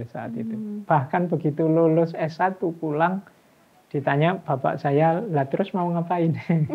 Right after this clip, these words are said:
Speaker 1: <laughs> "Mau kerja apa?" Ya saya enggak membayangkan itu mau apa, saya ya bingung. Malah katanya bapak, "Ya wis ya kalau enggak punya rencana apa-apa ya
Speaker 2: Hmm.
Speaker 1: neng sawah."
Speaker 2: Hmm.
Speaker 1: Wah,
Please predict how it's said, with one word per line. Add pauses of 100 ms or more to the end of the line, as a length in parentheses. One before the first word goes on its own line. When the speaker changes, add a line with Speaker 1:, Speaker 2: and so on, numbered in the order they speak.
(280)
Speaker 1:
<laughs>
"Mau
kerja
apa?" (560)
Ya
saya
enggak
membayangkan
itu
mau
apa,
saya
ya
bingung. (160)
Malah
katanya
bapak,
"Ya
wis
ya
kalau
enggak (1120)
punya
rencana
apa-apa
ya
Speaker 2:
Hmm.
Speaker 1:
neng
sawah." (540)
Speaker 2:
Hmm.
Speaker 1:
Wah,